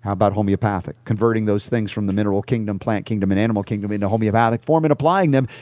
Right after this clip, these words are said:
and seeing tremendous change in my body and in many bodies, minds, spirits that I've helped since that time. And many of you have witnessed that as well. "Oh, that's not scientific 'cause we can't explain how it works." Well, you can't even explain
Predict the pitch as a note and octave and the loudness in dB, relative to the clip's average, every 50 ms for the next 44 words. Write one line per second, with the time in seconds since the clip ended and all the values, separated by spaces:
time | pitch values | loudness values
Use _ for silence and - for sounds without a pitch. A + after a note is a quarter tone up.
0 | - - B2 A#2 - - - D3+ D3 C#3 C3 - - - B2+ C3 D3+ E3 D3+ A#2 | -4 0 0 0 0 0 0 2 2 2 0 -2 -2 0 2 2 4 4 4 2
1 | G#2 - - - D3 C#3+ C#3+ C3+ G#2 F2+ E2+ - - - _ _ _ _ _ _ | 0 -2 -2 0 2 2 2 2 0 -2 -6 -10 -16 -20 _ _ _ _ _ _
2 | _ _ _ _ _ - A#2 G#2+ A2+ B2 C3+ C#3+ B2+ A2+ G#2+ G#2 G2+ A2+ - B2+ | _ _ _ _ _ 2 2 4 4 4 4 4 4 4 4 4 2 2 0 0
3 | A#2+ A#2 A#2 A#2 A#2+ A2+ A#2 A#2+ B2 B2+ B2+ A2+ G#2 - - A2 G2+ E2+ E2+ F2 | -2 -2 -2 -2 -4 -4 -4 -2 0 0 0 -2 -2 -2 0 2 2 2 2 0
4 | A2+ C3+ - - - _ _ _ _ _ _ _ _ _ - G2+ F#2+ F#2 G2 A2+ | -2 -4 -6 -10 -16 _ _ _ _ _ _ _ _ _ -2 0 0 0 -2 -4
5 | - - - - F2+ E2 G#2 - - - - - _ _ - A2 A2+ A2 A2+ A2 | -6 -8 -4 -2 -2 -2 -2 -4 -10 -20 -20 -20 _ _ 0 2 4 4 4 2
6 | G#2 F#2 G#2 F#2+ F2+ - - _ - - - - B2+ A#2+ - - C3+ C3 C3 - | 2 2 0 0 0 0 -2 _ -20 -10 -4 -2 -2 -2 0 0 0 0 0 0
7 | D#3 D#3 - - - - _ _ _ _ _ _ _ _ _ _ _ - - - | -2 -2 -2 -4 -8 -12 _ _ _ _ _ _ _ _ _ _ _ -14 -8 -4
8 | G2 G#2+ A#2 A#2 B2 B2+ B2 C#3 E3 E3+ B2 F2 G2 A#2 - - A#2 - - B2+ | -2 0 2 2 2 2 2 2 2 0 2 2 2 0 2 0 -2 -2 0 2
9 | A#2+ A#2+ B2 - B2+ D#3 E3+ D#3 - - - _ _ _ - - D3+ D3 C3+ D3 | 2 2 2 2 2 2 2 0 -2 -4 -8 _ _ _ -2 0 0 2 2 2
10 | C#3 - - B2+ C#3 C3 A#2+ - - C#3+ B2 A#2+ C#3 - D3+ B2+ A#2+ A2 - - | 0 0 -2 0 0 0 0 0 0 0 0 0 0 0 0 0 0 0 2 0
11 | A#2 G#2 B2 C#3+ B2+ - C#3 B2 G#2+ F#2+ - - - - D3 C#3 B2+ A2 G2+ G2 | 0 2 2 0 0 0 -2 -2 -2 -4 -6 -8 -6 -2 0 0 0 0 0 2
12 | A#2 A#2+ A2+ G#2+ G2 F#2 F2 - - B2 - - _ - G2+ A#2+ A#2+ - - - | 2 4 4 4 4 2 0 -2 -2 -4 -4 -4 _ 0 0 2 2 0 -4 -10
13 | - - - - _ _ _ _ _ _ _ _ _ _ _ _ _ _ _ _ | -18 -18 -18 -20 _ _ _ _ _ _ _ _ _ _ _ _ _ _ _ _
14 | _ _ _ _ _ _ _ _ _ - _ _ _ - C3 D3 D#3+ D#3+ - - | _ _ _ _ _ _ _ _ _ -20 _ _ _ -2 2 2 2 2 0 -2
15 | - C3 C#3+ F#3 - F#3+ F#3 F3+ E3 D#3 D3+ C#3+ C3 D3 C#3 C3 - - - C#3+ | -4 -2 -2 0 2 2 2 2 2 2 2 2 2 2 0 0 -4 -4 0 2
16 | C#3 C#3 C3+ C3 | 2 2 2 0